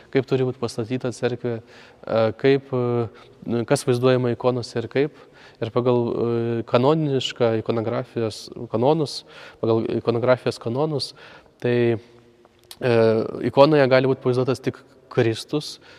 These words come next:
Dievas. E, šventoji dvasia gali būti, e, pavaizduota tik balandžio pavidalu Kristaus krikšto scenoje arba ugnies liežuvių pavidalu sekminių scenoje, nes taip jinai apsireiškia.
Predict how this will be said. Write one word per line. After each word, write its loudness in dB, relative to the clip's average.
Dievas. -2
E, -2
šventoji 2
dvasia 0
gali 0
būti, -6
e, -4
pavaizduota 0
tik -2
balandžio 0
pavidalu -2
Kristaus -4
krikšto -4
scenoje -2
arba 2
ugnies 0
liežuvių -2
pavidalu 0
sekminių -2
scenoje, -8
nes -4
taip 2
jinai -2
apsireiškia. -4